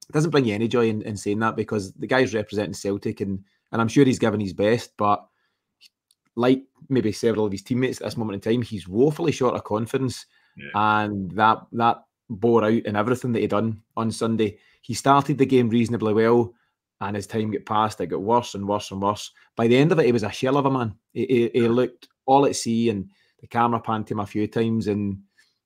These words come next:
Speaker 1: as I said, uh, it doesn't feel great to be talking about a guy like that, um, but he can't, he can't feature again for Celtic, Paddy. I just don't think there's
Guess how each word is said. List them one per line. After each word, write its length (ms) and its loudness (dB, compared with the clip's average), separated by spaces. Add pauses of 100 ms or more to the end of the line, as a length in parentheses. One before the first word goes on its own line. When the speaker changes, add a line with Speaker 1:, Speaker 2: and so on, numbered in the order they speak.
Speaker 1:
as 100 -4
I 40 2
said, 320 2
uh, 200 -10
it 280 -14
doesn't 220 2
feel 140 0
great 200 0
to 60 -6
be 60 -4
talking 280 -4
about 120 -4
a 40 -4
guy 140 0
like 160 -2
that, 240 0 (260)
um, 720 -2
but 100 -2
he 160 -4
can't, 220 -4
he 140 -2
can't 260 2
feature 280 -4
again 200 -2
for 140 -8
Celtic, 380 -6
Paddy. 220 0
I 60 0
just 180 -8
don't 220 -2
think 180 -6
there's 340 -4